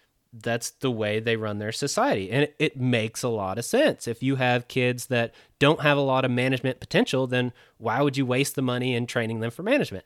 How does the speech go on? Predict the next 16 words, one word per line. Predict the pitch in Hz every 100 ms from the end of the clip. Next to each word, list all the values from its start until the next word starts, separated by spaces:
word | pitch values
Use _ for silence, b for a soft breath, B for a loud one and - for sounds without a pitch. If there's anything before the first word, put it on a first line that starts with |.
| _
That, | 127 135 -
that | 120 147 -
does | 170 170
make | 160 156
sense. | - 147 - - b b b
And | 135 127
so, | - 147 143 131 123 117 _ _ _ _
yeah, | 131 127 - 117
I'll, | 123 127
I'll | 120
mention | 113 113 - 107
that | 98
later. | 98 90 87 b b
But | - 131 - _ _ _ _ _ _ _
that's | 123 143 156 -
the | 135 139 139